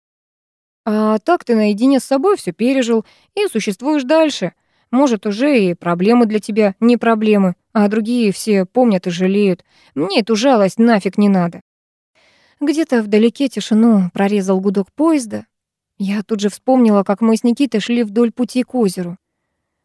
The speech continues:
«Неужели не существует нормальных родителей?» возмущенно произнесла Диана.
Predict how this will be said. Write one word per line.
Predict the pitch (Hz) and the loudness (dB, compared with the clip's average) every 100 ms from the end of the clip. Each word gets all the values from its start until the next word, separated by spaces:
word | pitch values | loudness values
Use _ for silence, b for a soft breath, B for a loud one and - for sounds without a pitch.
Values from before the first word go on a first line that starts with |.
| _ _ - | _ _ -6
«Неужели | 185 220 196 254 349 | 0 0 2 2 2
не | 415 | 0
существует | 415 381 381 - 370 269 | 0 -2 -2 -2 -2 2
нормальных | 262 302 302 254 226 | 2 4 4 4 2
родителей?» | 320 285 269 - 170 170 _ _ _ _ _ | 0 0 -4 -4 -8 -10 _ _ _ _ _
возмущенно | 202 190 180 - 214 240 | -4 -2 -4 -2 0 0
произнесла | 185 185 180 185 196 190 | 0 -4 -2 -4 -2 -4
Диана. | 190 214 196 165 | -2 -2 -2 -8